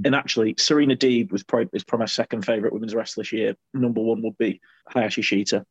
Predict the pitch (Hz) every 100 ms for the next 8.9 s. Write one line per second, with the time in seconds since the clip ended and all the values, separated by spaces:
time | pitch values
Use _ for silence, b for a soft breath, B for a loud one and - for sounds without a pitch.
0 | _ - 110 95 - - _ _ - 117
1 | - 104 98 - - _ 135 135 135 -
2 | 123 117 - _ _ _ _ 127 127 -
3 | 151 143 127 131 135 135 127 - 104 76
4 | - 131 131 117 113 - - - - 123
5 | 123 135 143 139 127 120 92 127 131 120
6 | 113 120 98 - 92 - _ _ 131 131
7 | 131 113 - 110 107 107 - - - 98
8 | 98 92 - 131 - 117 135 120 -